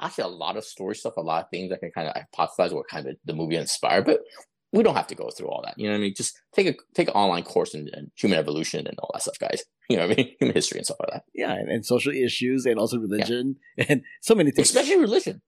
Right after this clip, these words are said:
Speaker 1: Again, it's just a story about faith. And wh-, it's, it's really incredible. It's a movie about faith. People, you know what I mean? How your faith can be sh-, shook and stuff like that. What do you do about it? You know what I mean?
Speaker 2: Mm.
Speaker 1: It's, it's great.
Speaker 2: Yeah,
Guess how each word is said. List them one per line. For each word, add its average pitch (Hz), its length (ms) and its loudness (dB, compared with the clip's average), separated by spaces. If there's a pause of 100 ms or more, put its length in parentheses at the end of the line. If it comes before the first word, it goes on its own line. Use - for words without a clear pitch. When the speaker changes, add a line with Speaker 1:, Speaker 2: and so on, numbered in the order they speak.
Speaker 1:
Again, 226 260 6
it's 220 140 2
just 247 160 -2
a 330 60 0
story - 320 -6
about 226 240 -4 (100)
faith. - 320 -6 (340)
And 185 200 2
wh-, - 100 -6 (160)
it's, - 260 -10
it's - 320 -4 (120)
really 330 380 6 (140)
incredible. 202 640 2
It's - 200 -10
a 175 40 -4
movie 190 280 2
about 151 200 4 (180)
faith. - 180 -4 (180)
People, 147 360 2 (360)
you 127 80 4
know 135 60 4
what 151 80 6
I - 20 4
mean? 160 160 -2 (340)
How - 160 4
your 131 120 4
faith 147 440 0
can - 140 -4
be 110 80 4
sh-, - 220 -2 (120)
shook - 300 0 (120)
and 87 100 -6
stuff - 180 0
like 80 80 0
that. 80 160 4
What 104 100 4
do 131 60 4
you 120 80 4
do 147 100 6
about - 260 2
it? - 60 -12 (300)
You - 80 -2
know 98 80 2
what 113 60 2
I 123 40 2
mean? - 100 0
Speaker 2:
Mm. 110 60 -16
Speaker 1:
It's, - 120 -16 (160)
it's - 140 -8
great. - 240 2 (880)
Speaker 2:
Yeah, 156 160 2